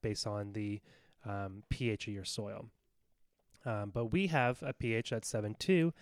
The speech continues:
and it's causing a, um, it, it's causing an inhibition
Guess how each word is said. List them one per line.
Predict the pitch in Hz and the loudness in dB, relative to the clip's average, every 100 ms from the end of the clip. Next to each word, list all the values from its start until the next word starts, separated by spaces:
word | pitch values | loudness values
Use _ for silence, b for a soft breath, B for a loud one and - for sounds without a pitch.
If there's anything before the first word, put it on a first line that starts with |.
| B B B B | B B B B
and | 120 | 2
it's | 120 - - | 2 0 -6
causing | - 123 113 110 117 110 110 117 - - | 2 4 4 4 2 2 -2 -6 -6 0
a, | 113 110 110 107 107 123 147 | 2 4 2 0 -2 -4 -2
um, | 127 110 104 101 101 - b b b b b - | 0 2 0 -4 -10 -14 b b b b b -6
it, | 120 - | -6 -4
it's | 139 - | -8 2
causing | 180 180 165 | 4 6 4
an | 135 - | 2 2
inhibition | 180 165 190 147 143 - 127 | 0 2 2 2 2 2 0